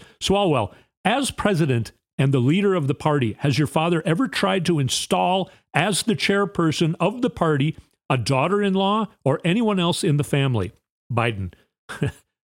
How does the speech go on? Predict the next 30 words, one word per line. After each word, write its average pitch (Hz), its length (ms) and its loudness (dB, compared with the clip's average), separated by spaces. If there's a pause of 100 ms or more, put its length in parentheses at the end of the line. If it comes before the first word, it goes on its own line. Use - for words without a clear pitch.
"No, 151 440 2 (360)
and 175 160 2
I 180 140 2
don't 202 240 2
think 214 240 -2
that 196 220 0
anyone 196 340 2
in 196 140 0
my 190 140 0
family 185 360 0
would 165 320 2
be 170 140 0
crazy 190 420 0
enough 170 280 0
to 160 120 2
want 185 460 0
to 185 100 2
be 165 300 2
the 139 100 0
chairperson 160 720 0 (260)
of 165 260 2
the 165 80 2
D 185 260 2
N 117 180 0
C." 101 380 -2 (760)
Swalwell, 117 600 2 (300)
"Has 139 180 4
your 135 80 2
father 123 560 0
ever, 156 420 0